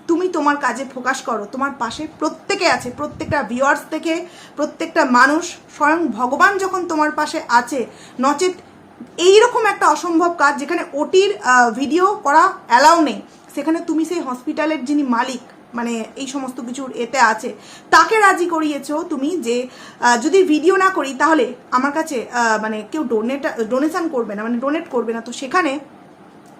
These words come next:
তুমি সেখানেও রাজি করিয়েছো, তার মানে বুঝতে পারছো কিভাবে তুমি অসম্ভবকে সম্ভব করেছো। তাহলে সেই জায়গায় একদম চোখের জল নয়। আর চোখের জল দেখতে আমার মনে হয় না কেউ পছন্দ করবে, কারণ সোনামার চোখের জল দেখে আমরা নিজেরা নিজেদের চোখের জলকে ধরে রাখতে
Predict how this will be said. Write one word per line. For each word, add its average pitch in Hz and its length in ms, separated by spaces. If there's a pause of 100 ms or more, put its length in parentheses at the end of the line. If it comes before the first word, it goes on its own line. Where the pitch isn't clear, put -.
তুমি 339 160
সেখানেও 294 420
রাজি 247 260
করিয়েছো, 226 500
তার 233 120
মানে 254 120
বুঝতে 233 320
পারছো 233 440 (380)
কিভাবে 415 340
তুমি 349 360
অসম্ভবকে 339 800
সম্ভব 262 500
করেছো। 285 360
তাহলে 269 160
সেই 262 300
জায়গায় 269 260 (240)
একদম 247 500
চোখের 254 300
জল 220 200
নয়। 202 180 (380)
আর 233 140 (320)
চোখের 381 300
জল 415 200
দেখতে 359 260
আমার 370 200
মনে 311 200
হয় 370 140
না 247 200 (100)
কেউ 349 300
পছন্দ 262 380
করবে, 233 240
কারণ 262 320
সোনামার 302 500
চোখের 285 280
জল 262 240
দেখে 269 260 (280)
আমরা 294 240
নিজেরা 285 360
নিজেদের 269 340
চোখের 254 280
জলকে 247 300
ধরে 233 220
রাখতে 240 260